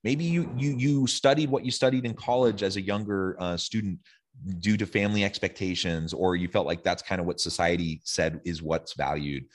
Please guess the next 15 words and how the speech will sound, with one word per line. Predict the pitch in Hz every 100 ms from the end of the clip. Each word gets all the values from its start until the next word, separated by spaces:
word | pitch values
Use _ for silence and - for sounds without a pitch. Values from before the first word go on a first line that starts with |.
| - _ -
Um, | 87 85 80 82
maybe | 101 127
you're, | 131 123
you're | 98 104
trying | - 107
to | 92
shed | - 98 98
yourself | 87 - 82 76 -
of | 85 78
those | 90 92 -
types | - 85 -
of | 78
assumptions | - 87 82 85
or | 78
expectations. | 78 - 71 - 80 - 73 71